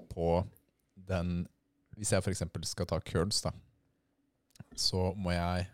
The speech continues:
ta hammer curl på den ene armen, og vanlig curl, eh, på den andre, f-, for å unngå å få vondt. Og det,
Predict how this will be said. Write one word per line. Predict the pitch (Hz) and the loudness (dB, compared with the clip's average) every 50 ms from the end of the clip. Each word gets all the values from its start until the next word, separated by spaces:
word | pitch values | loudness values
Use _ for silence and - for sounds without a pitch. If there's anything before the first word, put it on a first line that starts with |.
| _ _ _ _ _ _ _ _ _ _ _ _ _ _ - | _ _ _ _ _ _ _ _ _ _ _ _ _ _ -2
ta | - 87 87 90 | 2 2 2 4
hammer | - - 95 73 78 82 | 4 2 0 0 -2 -4
curl | - - 104 117 | 0 0 0 0
på | 127 - 104 | 2 0 0
den | 104 90 | 2 2
ene | 80 78 76 | 2 0 0
armen, | 71 82 107 160 180 - - _ _ _ _ _ _ _ _ _ _ _ _ _ _ _ | 2 4 4 4 2 0 -8 _ _ _ _ _ _ _ _ _ _ _ _ _ _ _
og | - 95 92 92 92 | 4 4 4 4 6
vanlig | 101 110 101 87 76 71 67 71 71 - | 6 8 8 8 6 2 -4 -8 -10 -6
curl, | - - 78 85 92 - - _ _ _ _ - 85 | 0 2 2 2 2 -2 -10 _ _ _ _ -8 -4
eh, | 78 82 | -4 -4
på | - - 92 82 | 0 0 0 2
den | 87 | 2
andre, | 90 85 73 73 95 143 196 208 | 0 0 2 2 2 2 2 0
f-, | 175 - - - - _ _ _ _ _ - | -6 -14 -20 -20 -20 _ _ _ _ _ -16
for | - - 113 101 | 0 4 6 8
å | 101 104 - _ | 8 6 4 _
unngå | 101 87 80 80 76 - 76 78 | -8 -8 -8 -12 -8 -4 -4 -2
å | - | 0
få | - 80 | 0 -2
vondt. | 76 73 71 - - - - - - _ _ _ _ _ _ | -2 -2 -6 -6 -12 -16 -16 -16 -16 _ _ _ _ _ _
Og | 135 120 | 2 6
det, | 123 123 123 123 120 120 | 6 8 8 6 4 2